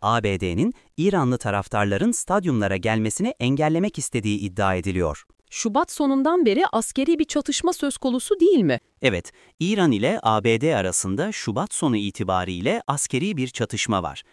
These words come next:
Speaker 1: Tahran'daki gözlemcilere göre İranlı taraftarların zaten vize alma şansı neredeyse yok.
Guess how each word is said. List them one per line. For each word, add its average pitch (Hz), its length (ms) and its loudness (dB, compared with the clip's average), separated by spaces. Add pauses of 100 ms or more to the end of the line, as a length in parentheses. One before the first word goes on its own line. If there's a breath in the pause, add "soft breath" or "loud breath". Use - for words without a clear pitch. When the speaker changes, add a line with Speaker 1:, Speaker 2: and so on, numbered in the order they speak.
(220 soft breath)
Speaker 1:
Tahran'daki 98 600 -2
gözlemcilere 101 720 -2
göre 101 340 -4 (220 soft breath)
İranlı 180 420 0
taraftarların 101 840 -2
zaten 151 540 -2
vize 139 220 -2
alma 92 280 0
şansı 139 500 -2
neredeyse 110 480 -2
yok. 95 300 -4